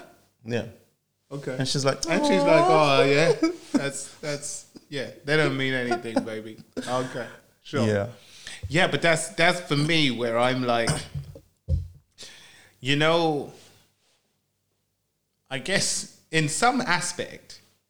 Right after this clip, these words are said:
Speaker 2: and
Speaker 1: Mm.
Speaker 2: I, I feel like I've been left behind, right?
Speaker 1: Mm.
Speaker 2: And I'm on the other side.
Speaker 1: Yeah.
Speaker 2: But in some aspect,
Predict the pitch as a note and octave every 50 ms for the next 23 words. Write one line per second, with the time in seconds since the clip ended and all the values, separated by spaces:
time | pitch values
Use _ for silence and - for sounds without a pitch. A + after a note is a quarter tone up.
0 | _ C3+ C3 C3 B2+ A2 G2+ D#3 E3+ - E4+ G4 E4+ F#3+ F#3 F3+ F3+ F#3 D#3+ D3
1 | E3+ E3 D#3+ E3+ E3+ E3+ - D3+ C3+ - E3+ F3+ B2+ G2 F#2+ F#2+ G2 G#2+ C3 -
2 | - _ _ _ B2+ C#3+ D3+ C#3 A#2 G#2+ G#2 D3+ D#3 D3+ D3 C3+ C3 B2 A#2 -
3 | - C#3+ A#2 F2+ - - - - - - - - B2 B2 - - - - D3 D#3
4 | D#3+ D#3+ D#3 - C#4 C#4 A3+ C#3+ A#2+ A#2 - - A#2+ G#2 F#2 - - -